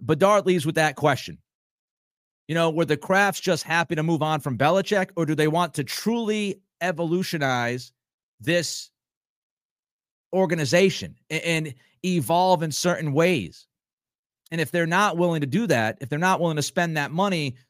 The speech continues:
to evolve the business, then what are we even doing? Here's what I would say to the idea of the Krafts not spending, not evolving, and how that will impact the organization. Here's the good thing.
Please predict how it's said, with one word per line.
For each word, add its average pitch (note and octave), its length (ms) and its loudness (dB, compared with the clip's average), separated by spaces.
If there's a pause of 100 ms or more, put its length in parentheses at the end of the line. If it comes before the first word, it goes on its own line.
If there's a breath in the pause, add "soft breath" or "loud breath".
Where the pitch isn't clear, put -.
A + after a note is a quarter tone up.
(100)
to B3 220 2
evolve C#3 540 4
the B2 80 0
business, A2 580 -2 (520)
then D#3+ 160 -2
what E3+ 160 4
are E3+ 40 2
we D#3+ 120 4
even C#3 360 0
doing? C3+ 380 4 (1400)
Here's A3 320 0
what F#3 100 4
I F3 160 6
would D#3+ 220 4
say A#2 540 2 (400)
to F#3+ 140 0
the E3 320 0
idea E3+ 580 2
of C#3 260 -2
the B2+ 100 0
Krafts D#3+ 500 -2
not D#3 300 0
spending, D#3+ 500 -2
not D#3+ 280 0
evolving, D3+ 680 0
and B2+ 120 -6
how D#3+ 180 0
that D#3 180 0
will D#3 140 -2
impact D3+ 560 -4 (500)
the D3+ 120 2
organization. C#3 800 2
Here's A3 320 2
the F3+ 80 2
good D#3+ 300 2
thing. F#2 180 -2